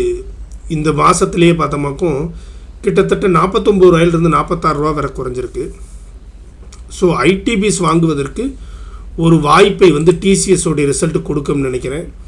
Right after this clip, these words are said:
ஏன்னா டி சி எஸ்க்கு அடுத்து, அடுத்து வரக்கூடிய Infosys, டெக் மஹிந்திரா, Wipro எல்லாமே வந்து, ஹெச் சி எல் எல்லாமே வந்து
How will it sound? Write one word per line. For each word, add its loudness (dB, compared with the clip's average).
ஏன்னா -2
டி 0
சி 2
எஸ்க்கு -4
அடுத்து, 0
அடுத்து -2
வரக்கூடிய 0
Infosys, -4
டெக் -2
மஹிந்திரா, 2
Wipro 4
எல்லாமே 4
வந்து, 0
ஹெச் -4
சி -2
எல் 0
எல்லாமே 6
வந்து 0